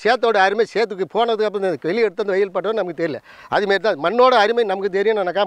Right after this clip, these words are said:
மண்ணோட நம்ம ஊடி உறவாடணும். அப்போ தான் நமக்கு தெரியும். ஐயா, விவசாயம் பொறுத்த வரைக்கும் இயற்கை போயிட்டாக்க நமக்கு பிரச்சனை இருக்காது ஐயா.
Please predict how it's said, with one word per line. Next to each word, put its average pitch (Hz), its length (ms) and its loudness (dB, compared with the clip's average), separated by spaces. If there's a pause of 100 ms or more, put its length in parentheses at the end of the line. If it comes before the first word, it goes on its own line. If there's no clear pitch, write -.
மண்ணோட 220 180 0
நம்ம 214 220 -2
ஊடி 214 300 -6
உறவாடணும். 180 480 -2 (280)
அப்போ 165 200 -4
தான் 214 120 0
நமக்கு 190 200 -4
தெரியும். 151 240 -2
ஐயா, 156 160 -2 (440)
விவசாயம் 214 420 0
பொறுத்த 214 260 0
வரைக்கும் 202 380 -2 (560)
இயற்கை 175 420 -2
போயிட்டாக்க 196 280 -2
நமக்கு 185 220 -2
பிரச்சனை 190 320 -4
இருக்காது 156 260 -2
ஐயா. 127 300 -4